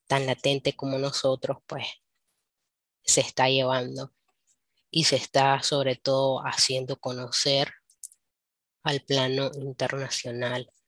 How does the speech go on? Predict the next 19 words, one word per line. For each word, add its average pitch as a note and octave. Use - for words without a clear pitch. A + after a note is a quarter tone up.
que D3+
sepan D#3
qué C#3+
está -
ocurriendo C#3
acá C3+
en D#3
Nicaragua. B2+
Eh, C#3+
otra D3+
de C#3
ellas C3+
es C3+
ama. D3
La, D3
en D3
su -
mayoría, C#3+
pues, B2+